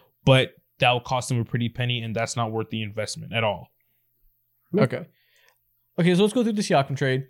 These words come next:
Speaker 2: Now we're looking at a lineup of Curry at point guard, Siakam at power forward, and Draymond at center. And that leaves us still with Klay at shooting guard and Wiggins at small forward. Which,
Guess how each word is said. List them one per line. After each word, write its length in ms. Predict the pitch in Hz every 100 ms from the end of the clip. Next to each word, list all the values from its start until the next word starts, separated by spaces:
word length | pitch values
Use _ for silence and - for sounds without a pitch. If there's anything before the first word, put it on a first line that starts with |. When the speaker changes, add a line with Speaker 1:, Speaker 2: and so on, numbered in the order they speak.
| _ _ _
Speaker 2:
Now 220 | 151 175 185
we're 100 | 190
looking 220 | 170 175
at 60 |
a 40 | 151
lineup 300 | 147 147 135
of 100 | 123
Curry 300 | - 165 185
at 80 | 160
point 200 | 143 135
guard, 360 | 135 135 127
Siakam 380 | - - 139 143
at 80 | 143
power 200 | 143 135
forward, 440 | 135 120 117 117 - _ _ -
and 200 | 131 123
Draymond 380 | 135 147 135 131
at 80 | 107
center. 340 | 123 120 135 - _ _ _ _ _ _ _
And 280 | 160 151 160
that 140 | 170
leaves 200 | 208 202
us 120 | 180 175
still 420 | 175 165 151 139
with 240 | 160 123 -
Klay 240 | 170 180
at 80 | 156
shooting 380 | - - 151 143
guard 340 | 139 135 135 -
and 320 | 135 123 117
Wiggins 240 | 143 139 131
at 100 | 123
small 200 | 131 117
forward. 380 | 120 110 135 - _ _ _ _ _ _ _ _ -
Which, 640 | 180 151 247 - 160 -